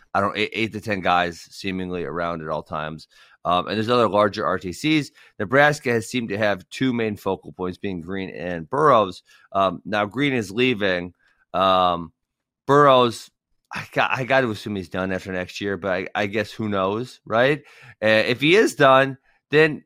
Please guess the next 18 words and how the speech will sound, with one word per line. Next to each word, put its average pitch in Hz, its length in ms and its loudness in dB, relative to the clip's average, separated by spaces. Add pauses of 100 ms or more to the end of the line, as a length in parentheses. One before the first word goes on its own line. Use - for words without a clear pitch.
who 156 140 4
do 180 80 2
they 175 80 4
have 147 180 4
left? 160 320 2
Because, 135 800 0
you 127 140 -12
know, 123 80 -4
who 135 160 -8
graduated 139 380 -6
this 127 100 -4
year? - 100 -4
Isaiah 120 360 2
White. 120 320 2
I 117 40 -2
mean, 120 160 -2
I, 104 280 0
I, 101 240 -2